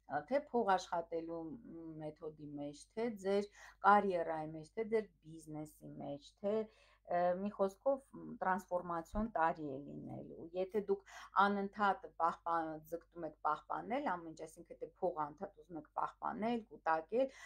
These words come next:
ուրեմն այս և շուն եք, ուրեմն այս տարի այդ գումարները ձեր մատերի արանքով թափվելու են, փախնեն ձեզանից։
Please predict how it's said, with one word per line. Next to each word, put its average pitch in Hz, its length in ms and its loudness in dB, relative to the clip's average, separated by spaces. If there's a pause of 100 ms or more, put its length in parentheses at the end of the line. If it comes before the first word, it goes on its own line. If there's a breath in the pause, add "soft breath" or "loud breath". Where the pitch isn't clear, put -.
(160 loud breath)
ուրեմն 202 360 4
այս 302 220 6
և 175 260 -4
շուն 160 260 -8
եք, - 160 -6
ուրեմն 190 320 -2
այս 285 240 2
տարի 240 320 2 (260 loud breath)
այդ 214 240 0
գումարները 180 680 -4
ձեր 165 220 -8
մատերի 165 500 -4
արանքով 156 580 -6
թափվելու 156 560 -10
են, 160 120 -12
փախնեն - 560 -8
ձեզանից։ - 640 -18